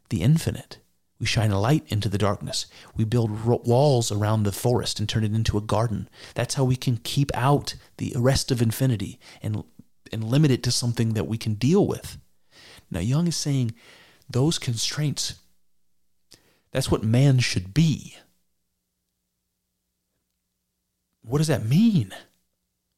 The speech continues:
It means that man is the constraint that he seeks to impose on God, on the infinite, the thing that makes God, that makes the infinite into something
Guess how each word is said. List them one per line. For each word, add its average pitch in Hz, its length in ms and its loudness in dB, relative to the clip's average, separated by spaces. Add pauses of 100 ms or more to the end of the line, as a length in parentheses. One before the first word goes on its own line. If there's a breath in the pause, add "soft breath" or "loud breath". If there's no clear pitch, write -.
(1200 loud breath)
It 123 100 -2
means 170 220 0
that 139 140 -4
man 143 480 0
is 135 120 -2
the 131 120 -6
constraint - 840 -2 (200)
that 117 140 -8
he 139 140 -6
seeks - 520 -4
to 135 160 2
impose 131 520 2
on 113 220 0
God, 120 580 0 (680)
on 107 140 -2
the 110 80 2
infinite, - 640 -2 (260)
the 107 80 -10
thing 143 260 0
that - 120 -2
makes 127 320 0
God, 117 480 -2 (160)
that 90 120 -4
makes 120 280 -2
the - 200 -4
infinite 120 440 0
into 113 260 0
something 107 420 -2